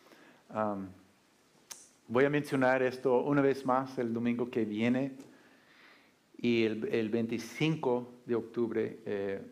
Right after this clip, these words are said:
vamos a imponer manos el domingo veinticinco de octubre. El pastor Ben, el pastor principal de, de, de esta iglesia, va a estar aquí con nosotros, que también va a compartir algunas cosas. Ah,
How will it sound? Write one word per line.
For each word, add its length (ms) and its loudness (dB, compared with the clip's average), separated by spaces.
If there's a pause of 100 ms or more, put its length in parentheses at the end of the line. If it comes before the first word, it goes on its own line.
vamos 360 0
a 20 2
imponer 380 0
manos 760 -2 (680)
el 120 2
domingo 380 2
veinticinco 560 -2
de 80 2
octubre. 460 2
El 100 0
pastor 380 0
Ben, 480 0 (560)
el 100 -4
pastor 460 -2
principal 760 -2
de, 220 -6
de, 200 0
de 160 -4
esta 160 -4
iglesia, 360 0
va 120 6
a 20 4
estar 240 2
aquí 240 -2
con 160 -4
nosotros, 460 -4
que 220 -2
también 400 2
va 100 6
a 100 -2
compartir 480 -2
algunas 400 -2
cosas. 560 -8
Ah, 200 -2